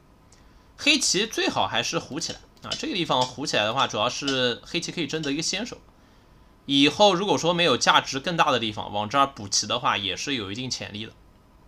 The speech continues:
啊，并且黑棋这个时候就可以脱先了，往左边搬住，这块棋直接补好也是非常重要的。实战黑棋往角上这里飞，啊，想让白棋补一手，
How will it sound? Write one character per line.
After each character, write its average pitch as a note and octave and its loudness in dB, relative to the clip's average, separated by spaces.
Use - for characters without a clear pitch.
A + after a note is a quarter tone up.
啊， - -12
并 D3 -6
且 A2+ 0
黑 D#3+ -4
棋 D3+ -6
这 F3+ -4
个 D3 -2
时 A#2 -6
候 A2+ -4
就 C3 -8
可 C#3 -10
以 A2+ -6
脱 C3+ -8
先 D3+ -4
了， D#3+ -12
往 F#3+ 6
左 C#3 2
边 D3+ 4
搬 F#3+ 2
住， F3+ -8
这 D4 -2
块 D#3+ 2
棋 C3+ -2
直 C#3 -8
接 F3 0
补 D#3 -10
好 - -8
也 A2 0
是 G#2 -4
非 A#2 -4
常 A2 -4
重 A2 -6
要 F#2+ -2
的。 - -20
实 - -4
战 C4+ 12
黑 - 4
棋 - 4
往 G3 6
角 - 0
上 G3 -2
这 C3 -2
里 G#2 -4
飞， A2 -8
啊， - -14
想 A2 -6
让 C3+ 2
白 C3 4
棋 B2+ 0
补 G#2+ -6
一 C#3+ 0
手， - -6